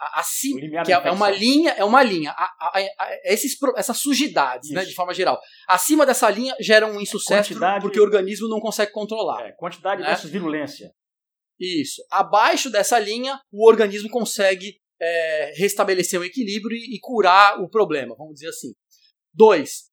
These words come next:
Speaker 1: quanto menor o preparo, aí a gente falou já sobre isso, mecânico, físico e químico, cada um com a sua devida importância, mais sujidade se mantém. Então, quanto menor o preparo, em termos, pode ser tempo, pode ser em diâmetro, em comprimento,
Speaker 2: Sim.
Speaker 1: né?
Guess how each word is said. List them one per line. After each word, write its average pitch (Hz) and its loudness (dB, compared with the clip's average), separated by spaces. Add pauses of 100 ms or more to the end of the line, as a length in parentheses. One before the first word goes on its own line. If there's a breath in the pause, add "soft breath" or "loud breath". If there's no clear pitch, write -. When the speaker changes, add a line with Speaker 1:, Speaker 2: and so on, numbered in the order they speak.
Speaker 1:
quanto 233 0
menor 254 0
o 254 -6
preparo, 151 2
aí 160 0
a 196 4
gente 226 -2
falou 226 4
já 208 0
sobre 220 -4
isso, - -12 (360)
mecânico, 226 2 (260)
físico 254 -6
e 240 -4
químico, 240 -2
cada 175 0
um 208 -2
com 220 -2
a 170 -2
sua 175 -6
devida 151 -8
importância, 214 -4 (480)
mais 233 0
sujidade 226 0
se 247 -2
mantém. 220 -2
Então, 156 -14
quanto 180 -6
menor 196 2
o 247 -8
preparo, 220 2 (280)
em 190 -8
termos, 185 0
pode 220 -4
ser 214 -2
tempo, 208 -2
pode 175 -6
ser 196 -8
em 196 -10
diâmetro, 190 -2
em 170 -10
comprimento, 190 -4
Speaker 2:
Sim. 165 -10
Speaker 1:
né? 180 0